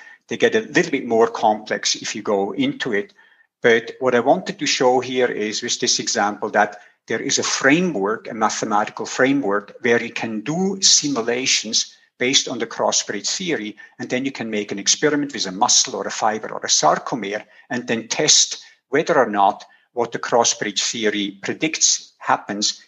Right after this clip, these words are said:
is actually happening in reality.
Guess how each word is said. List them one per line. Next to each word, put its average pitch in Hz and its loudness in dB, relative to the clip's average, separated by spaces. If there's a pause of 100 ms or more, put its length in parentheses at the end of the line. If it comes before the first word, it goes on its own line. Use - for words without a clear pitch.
(140)
is 120 0
actually 104 0
happening 95 -4 (320)
in 107 -4
reality. 98 -2